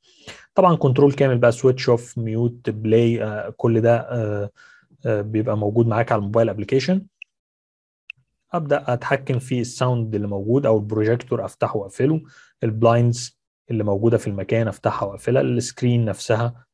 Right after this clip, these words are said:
أبدأ أنزلها وأطلعها، الكلايمت كنترول طبعًا أو التكييف أو سواء كان تدفئة أو، آه، سواء كان كولينج أو هيتنج بالدرجة اللي إحنا محتاجينها.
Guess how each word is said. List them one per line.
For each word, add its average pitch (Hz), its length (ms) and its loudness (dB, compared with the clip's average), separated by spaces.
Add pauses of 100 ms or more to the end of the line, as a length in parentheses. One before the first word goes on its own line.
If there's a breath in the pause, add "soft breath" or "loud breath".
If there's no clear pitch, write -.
(240)
أبدأ 113 280 -4
أنزلها 104 600 -4 (240)
وأطلعها، 123 640 2 (340 soft breath)
الكلايمت 135 480 2
كنترول 117 380 0
طبعًا 117 340 0
أو 104 140 -4
التكييف 117 540 -4 (140)
أو 110 500 0
سواء 110 220 -2
كان 113 320 -4 (460 loud breath)
تدفئة 110 460 0
أو، 110 560 4
آه، 104 600 -4 (440)
سواء 120 280 2
كان 117 200 2
كولينج 117 420 2
أو 101 180 -2
هيتنج 156 420 2 (1120)
بالدرجة 117 420 4
اللي 104 140 0
إحنا 107 140 -4
محتاجينها. 123 640 -2